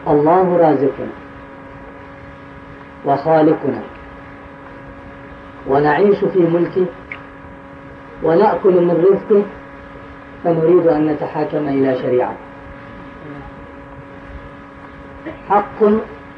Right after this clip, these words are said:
منطقي طبيعي لا يجادل فيه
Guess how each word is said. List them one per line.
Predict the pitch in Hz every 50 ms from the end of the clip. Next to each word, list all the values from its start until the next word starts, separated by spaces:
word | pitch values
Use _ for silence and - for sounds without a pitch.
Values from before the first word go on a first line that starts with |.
| - - - - - - - - - - - - - - - - - - - - - - - -
منطقي | - 139 156 151 - - 170 165 - - 185 196 190 185 185 180 175 170 -
طبيعي | 185 165 160 170 170 170 165 170 175 185 180
لا | 185 185 175 170 165 180 185 190
يجادل | 190 190 185 180 151 170 185 180 180 170 160 180 175 175 175 170
فيه | - 202 196 196 196 196 190 202 214 214